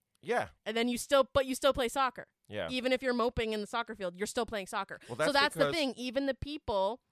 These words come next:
Speaker 2: that are like, "Meh, meh, meh, meh," they still ha-, they still go to the game. They still
Speaker 1: Yes,
Speaker 2: play.
Speaker 1: because they take you to soccer. They, they put a gun to your head. They throw you in the van.
Speaker 2: No
Speaker 1: they
Speaker 2: one's
Speaker 1: drive you to
Speaker 2: putting a
Speaker 1: soccer.
Speaker 2: gun to your head to be
Speaker 1: <laughs>
Speaker 2: on Facebook. But I mean, like, you know what I mean?
Speaker 1: <clears throat>
Speaker 2: Like,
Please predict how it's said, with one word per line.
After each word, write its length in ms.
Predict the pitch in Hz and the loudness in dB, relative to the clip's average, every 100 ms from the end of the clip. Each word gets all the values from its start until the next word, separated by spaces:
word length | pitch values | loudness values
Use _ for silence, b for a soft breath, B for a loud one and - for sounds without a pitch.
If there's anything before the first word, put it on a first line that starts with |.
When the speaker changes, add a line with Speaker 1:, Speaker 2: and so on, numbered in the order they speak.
| _ - | _ -6
Speaker 2:
that 140 | 214 | -2
are 60 | 214 | -2
like, 200 | 202 214 | -4 -6
"Meh, 140 | 285 311 | -6 -4
meh, 120 | 294 | -8
meh, 100 | 285 | -8
meh," 120 | 277 - _ _ _ _ _ 247 | -10 -12 _ _ _ _ _ -2
they 160 | 240 | -2
still 420 | - - 285 269 | -4 2 4 4
ha-, 220 | 254 - 247 | 0 -10 -10
they 160 | 240 247 | -4 -4
still 200 | - 262 | 0 0
go 160 | 247 240 | 4 2
to 60 | |
the 80 | 226 | 0
game. 260 | 226 214 202 | -2 -2 -2
They 100 | 202 | -2
still 120 | 185 170 | -4 -2
Speaker 1:
Yes, 20 | |
Speaker 2:
play. 140 | 202 160 | -2 -4
Speaker 1:
because 120 | - | -4
they 140 | 147 | -8
take 260 | - 151 160 | -6 -8 -8
you 80 | 135 | -10
to 80 | |
soccer. 460 | 127 123 110 - 110 | -8 -4 -4 -6 -10
They, 220 | 107 104 - | -8 -10 -10
they 120 | 107 | -12
put 180 | - 110 | -10 -12
a 40 | |
gun 260 | 95 110 113 | -8 -6 -6
to 60 | 104 | -8
your 100 | 95 | -8
head. 200 | 92 90 | -8 -8
They 100 | 90 | -14
throw 180 | 107 | -12
you 60 | 107 | -10
in 80 | 95 | -10
the 40 | |
van. 160 | 87 - | -4 6
Speaker 2:
No 60 | 539 | 8
Speaker 1:
they 60 | 554 | 10
Speaker 2:
one's 160 | 571 | 10
Speaker 1:
drive 180 | 554 - | 10 6
you 120 | - 339 | 4 4
to 40 | |
Speaker 2:
putting 180 | 339 311 | 4 2
a 40 | 285 | 2
Speaker 1:
soccer. 200 | 233 - | 4 6
Speaker 2:
gun 220 | - 311 | 6 6
to 60 | 311 | 4
your 220 | 285 269 | 2 4
head 220 | 254 262 | 2 0
to 100 | 254 | -2
be 140 | 254 269 | -2 0
Speaker 1:
<laughs> 80 | 254 | 0
Speaker 2:
on 160 | 254 233 | -2 -6
Facebook. 480 | 226 254 269 - 226 | -4 -2 -2 -6 -2
But 140 | 277 302 | 2 2
I 80 | |
mean, 160 | 311 320 | 2 -2
like, 160 | 302 277 | -4 -4
you 80 | |
know 80 | 294 | -4
what 100 | 311 | -2
I 80 | 302 | -4
mean? 360 | 254 254 294 277 | -6 -8 -6 -6
Speaker 1:
<clears throat> 0 | |
Speaker 2:
Like, 240 | 226 - | -6 -8